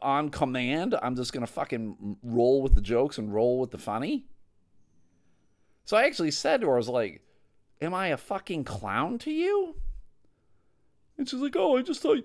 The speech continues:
she, you know, she's feeling depressed." I'm like, "I don't fucking know her." It's like, "No, I'm not gonna do this." And I, and, and I kind of ab-, I abruptly hung up because I, I was pretty angry. I was angry about it. I was, uh,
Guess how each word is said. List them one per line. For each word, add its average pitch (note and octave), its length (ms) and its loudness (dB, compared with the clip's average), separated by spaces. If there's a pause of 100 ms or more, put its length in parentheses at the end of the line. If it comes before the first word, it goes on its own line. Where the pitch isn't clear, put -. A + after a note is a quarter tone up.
(140)
she, C#4+ 160 -8
you B3+ 240 -4
know, A3+ 60 -2
she's G#3+ 220 -10
feeling B3+ 340 0
depressed." - 500 2
I'm C4+ 100 -2
like, - 220 -6
"I - 140 2
don't G#4 200 -2
fucking F#4 560 -4
know F#4+ 380 6
her." C#4 520 4 (1200)
It's - 100 -20
like, F#4 120 -6
"No, F#4+ 260 4
I'm A#3+ 100 2
not F3 200 0
gonna C3+ 180 0
do A#2+ 240 -2
this." G2+ 440 -2
And C#3 100 -10
I, F#3+ 80 -8
and, D#3 380 -10
and D3 240 -8
I C#3 160 -4
kind D3 260 -2
of C3+ 60 -4
ab-, A2+ 220 -6
I A#2+ 100 0
abruptly A#2+ 580 -2
hung A#2 280 -6
up G#2+ 240 -4 (320)
because E3+ 300 0
I, E3+ 200 0 (160)
I C#3 100 2
was A3+ 160 -2
pretty C4+ 340 -2
angry. D#4+ 560 -2 (120)
I - 40 -6
was B3 120 -4
angry D4+ 360 -2
about C#3+ 180 4
it. A#2+ 40 4
I C3 60 2
was, D3+ 140 -2
uh, A#2 160 -6